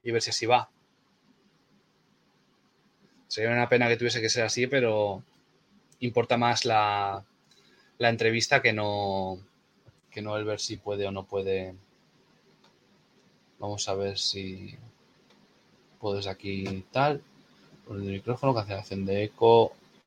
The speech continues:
Yo creo que no puedo tener ya más ajuste por aquí, porque si a mí se me escucha bien, vamos a ver si...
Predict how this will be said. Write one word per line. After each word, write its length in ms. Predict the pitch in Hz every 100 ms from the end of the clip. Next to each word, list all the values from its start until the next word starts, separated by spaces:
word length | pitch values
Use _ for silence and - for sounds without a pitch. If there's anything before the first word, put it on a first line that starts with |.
| _ _ _ _ _ _ _ _ _ _ _ _ -
Yo 200 | 110 113
creo 140 | 117
que 40 | 117
no 120 | 113
puedo 220 | 117 113
tener 240 | 110 110
ya 160 | 107 107
más 760 | 107 107 107 107 107 107 -
ajuste 600 | 113 - 131 127 - 117
por 260 | 110 113 107
aquí, 360 | 104 - 151 196
porque 380 | 120 - 104
si 140 | 101 104
a 20 |
mí 100 | 107
se 120 | -
me 80 | 107
escucha 300 | - 110 104
bien, 300 | 110 139 160 - _ _ _ _ _ - _ _ _ - _
vamos 280 | 117 113 110
a 60 | 107
ver 160 | 104 101
si... 560 | - 104 101 98 95